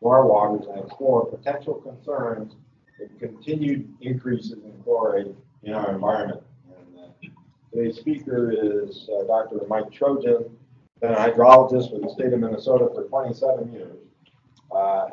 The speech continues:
and after working on groundwater related issues for fourteen years, he ventured into the world of stormwater hydrology. He currently is responsible for developing tools and guidance to assist practitioners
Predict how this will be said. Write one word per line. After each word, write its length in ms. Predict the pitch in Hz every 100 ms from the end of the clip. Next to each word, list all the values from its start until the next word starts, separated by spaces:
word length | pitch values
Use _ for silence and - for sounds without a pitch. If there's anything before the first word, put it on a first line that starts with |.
| 101
and 240 | 98 95
after 280 | - 127 127
working 420 | 120 131 - 117
on 160 | 110 107
groundwater 640 | 113 120 123 120 117 117
related 460 | 107 107 117 107 113
issues 460 | 135 127 113 104 -
for 200 | 107 117
fourteen 500 | 131 123 143 147 120
years, 340 | 92 92 92 95
he 80 | 104
ventured 400 | 113 117 117 104
into 280 | 110 110 101
the 80 | 101
world 420 | 113 113 113 -
of 60 | - -
stormwater 540 | 120 117 110 104 - -
hydrology. 560 | - 101 101 - - - _ _ _ _ _
He 100 | - -
currently 400 | 139 139 123 113
is 100 | 104
responsible 720 | 104 - - - - 120 123 113
for 80 | 95
developing 460 | 92 110 117 - - -
tools 420 | 139 135 131 127 -
and 120 | 95
guidance 380 | 113 113 117 - - _ _ _ _
to 80 | 107
assist 380 | 107 139 - - _ -
practitioners 920 | 127 - 156 151 123 113 110 107